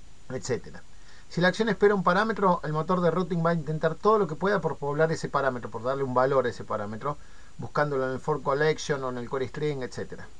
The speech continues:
Va a buscar en todas, en todos la, los valores que pase el browser,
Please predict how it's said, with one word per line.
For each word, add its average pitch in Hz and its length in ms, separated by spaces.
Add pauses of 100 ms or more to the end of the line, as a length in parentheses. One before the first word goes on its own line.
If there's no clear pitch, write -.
Va 123 60
a - 20
buscar 135 400 (460)
en 110 160
todas, 175 960
en 110 160
todos 151 280
la, 120 340
los 113 360
valores 120 320
que - 140
pase 143 320
el 123 80
browser, 180 480